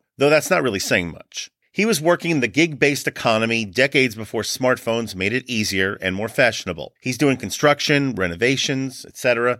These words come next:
but his greatest passion is basketball and protecting his wife and infant son as they live in a dangerous area of Los Angeles.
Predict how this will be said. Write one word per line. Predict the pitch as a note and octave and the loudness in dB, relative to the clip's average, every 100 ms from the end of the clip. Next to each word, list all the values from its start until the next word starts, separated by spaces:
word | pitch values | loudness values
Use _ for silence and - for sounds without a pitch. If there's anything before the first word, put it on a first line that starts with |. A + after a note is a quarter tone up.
| _ | _
but | B2+ | 0
his | B2+ G#2+ | 0 4
greatest | D3+ F3 F3 | 4 4 -2
passion | - C3 A2+ C3 | 2 4 4 -2
is | A2+ | -6
basketball | F#2 G#2+ F2+ - F#2 - - _ - | 2 2 2 -2 -8 -10 -14 _ -2
and | D#3 E3+ D3+ _ _ | 0 0 -4 _ _
protecting | C3+ B2+ D3 D#3+ | -8 2 2 2
his | D3+ B2 | -2 2
wife | G2+ F#2+ A2+ _ | 2 2 0 _
and | A2+ | 0
infant | C#3 E3+ F3 D3+ | 0 2 0 -2
son | - D3 A2 G2+ | 0 2 2 2
as | A2+ | 0
they | A#2 B2+ | 2 2
live | B2+ | 2
in | A#2+ | 0
a | |
dangerous | A2 B2+ D3 D3 C#3 - | -2 0 0 -2 -4 0
area | A2 G2 G2 G#2 | 2 4 4 2
of | G#2 | 0
Los | G#2 G#2 | -4 -2
Angeles. | A#2 G2 E2+ E2 - - | 0 -2 -4 -14 -16 -18